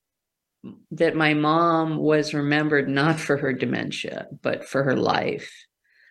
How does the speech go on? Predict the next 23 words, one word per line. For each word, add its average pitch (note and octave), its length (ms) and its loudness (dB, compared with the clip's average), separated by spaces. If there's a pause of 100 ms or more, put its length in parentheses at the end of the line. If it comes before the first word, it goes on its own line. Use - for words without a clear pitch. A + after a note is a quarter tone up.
(480)
And, C#3+ 720 0 (100)
um, C3+ 520 0
this C#3+ 320 2
was C#3 180 0
a C#3+ 100 2
way C3+ 280 2
to C#3+ 160 -6
do E3+ 220 2
that. - 360 0
I E3 100 -2
mean, F3+ 280 2 (380)
<laughs> - 180 -20
so - 180 0
my F3+ 160 2
mother F3 640 0 (720)
has E3 420 0
always, F3+ 440 4
my D3 120 0
whole E3+ 220 2
life, - 540 -2 (500)
wanted D#3+ 300 2
me D#3+ 120 2
to, D3 180 0